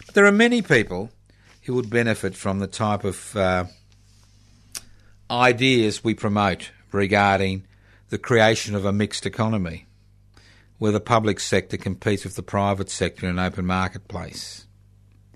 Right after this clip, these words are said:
where companies are forced to pay their fair share of taxation through the introduction of one percent stock market turnover tax or a one percent turnover tax.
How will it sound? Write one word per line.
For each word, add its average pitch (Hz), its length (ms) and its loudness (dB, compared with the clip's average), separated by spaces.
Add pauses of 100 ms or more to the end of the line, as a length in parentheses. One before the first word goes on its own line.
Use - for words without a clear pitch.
(1080)
where 135 140 4
companies 135 480 4
are 123 40 8
forced 135 360 4
to 139 60 -4
pay 117 260 4
their 117 180 2
fair 117 340 4
share 113 400 0
of 101 140 -10
taxation 110 680 0
through 101 160 -6
the 107 60 0
introduction 104 520 -4
of 98 60 -6
one 101 140 -2
percent 95 440 -6 (1400)
stock 117 300 4
market 110 360 4
turnover 104 540 2
tax 87 420 -4
or 98 100 0
a 98 80 2
one 104 180 0
percent 101 380 -4
turnover 95 500 -2
tax. - 640 -10